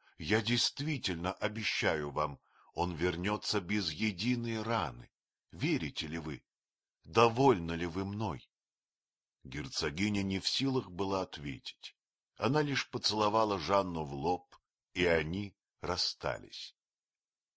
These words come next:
Отправились мы шестого июня, и первый привал сделали в Ромарантоне, а девятого июня Жанна торжественно вступила в Орлеан. Она проезжала под триумфальными арками,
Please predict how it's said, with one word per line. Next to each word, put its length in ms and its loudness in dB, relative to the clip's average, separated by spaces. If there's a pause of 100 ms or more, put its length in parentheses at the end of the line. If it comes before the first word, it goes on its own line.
(260)
Отправились 800 4
мы 360 0
шестого 760 4
июня, 680 0 (500)
и 120 0
первый 500 0
привал 460 2
сделали 640 0
в 80 -2
Ромарантоне, 960 2 (360)
а 240 6
девятого 680 2
июня 640 -4 (240)
Жанна 560 6
торжественно 920 0
вступила 580 -2
в 120 0
Орлеан. 640 0 (640)
Она 260 6
проезжала 640 4
под 220 -4
триумфальными 840 2
арками, 720 4